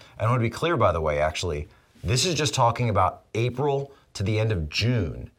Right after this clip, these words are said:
in twenty twenty-one. That means that this huge surge in military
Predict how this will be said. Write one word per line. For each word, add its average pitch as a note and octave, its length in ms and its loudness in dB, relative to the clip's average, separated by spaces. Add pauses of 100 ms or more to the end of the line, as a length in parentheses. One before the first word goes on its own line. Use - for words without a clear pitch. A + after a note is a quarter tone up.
(200)
in G#2 140 -2
twenty G2+ 280 -2
twenty-one. F2 640 -4 (140)
That E2+ 300 0
means D3 320 0
that D2 260 -4
this C3+ 260 -2 (260)
huge G3 760 -2
surge - 580 0 (1200)
in F#2+ 280 0
military D3 760 0